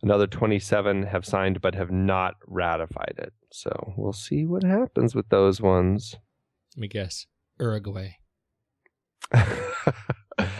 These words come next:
Speaker 1: Actually, you're not far off. Uh, Bolivia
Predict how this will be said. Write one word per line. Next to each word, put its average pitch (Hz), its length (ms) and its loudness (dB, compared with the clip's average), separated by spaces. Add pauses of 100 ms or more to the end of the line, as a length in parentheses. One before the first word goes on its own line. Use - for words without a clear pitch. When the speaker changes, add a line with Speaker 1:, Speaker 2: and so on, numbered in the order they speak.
(300)
Speaker 1:
Actually, 113 560 0
you're 104 180 0
not 104 320 0
far 98 320 0
off. 80 280 -4
Uh, 92 380 0
Bolivia 92 580 0